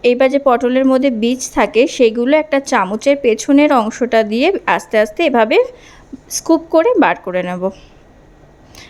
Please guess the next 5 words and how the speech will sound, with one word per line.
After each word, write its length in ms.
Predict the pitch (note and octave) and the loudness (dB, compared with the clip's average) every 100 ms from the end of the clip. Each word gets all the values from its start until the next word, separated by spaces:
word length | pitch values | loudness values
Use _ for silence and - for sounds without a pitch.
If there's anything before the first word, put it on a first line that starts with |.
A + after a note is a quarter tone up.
| - | 0
ভেতরটাকে 460 | B3+ A#3+ C#4 D4 D4 | 2 2 2 2 2
একদম 460 | E4 A#3 A3+ D4+ A4 A#4+ - - - | 0 0 -2 -2 -2 -6 -14 -8 0
পরিষ্কার 460 | G#3 G#3+ - G3 | 0 0 0 -2
করে 200 | G#3 F3 | 0 -4
দেব। 260 | - - | -4 -8